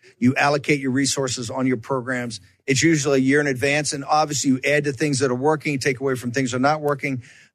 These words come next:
But remember, the small donors cut 'em off because of the fiasco last year at, at Laguna and people not believing them. And we went out of our way, which we don't often do, to say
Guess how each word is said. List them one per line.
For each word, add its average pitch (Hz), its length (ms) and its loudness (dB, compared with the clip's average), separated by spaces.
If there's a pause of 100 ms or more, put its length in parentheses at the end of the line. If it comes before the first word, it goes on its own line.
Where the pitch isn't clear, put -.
But 165 240 0 (920)
remember, 202 400 4
the 156 120 2
small 214 300 4
donors 185 380 2
cut 165 200 2
'em 160 120 0
off 196 200 4
because 151 340 0
of 147 80 -2
the 120 40 -10
fiasco 156 460 0
last 151 360 0
year 156 280 0 (300)
at, 156 260 0
at 151 220 2
Laguna 160 380 4
and 147 120 0
people 160 240 2
not 156 180 2
believing 185 300 2
them. 147 160 -4
And 143 160 0
we 170 140 4
went 196 180 2
out 165 160 2
of 160 120 2
our 151 100 4
way, 180 240 4
which 151 180 0
we 165 80 2
don't 165 200 0
often 147 300 2
do, 180 180 6
to 165 60 4
say 143 360 2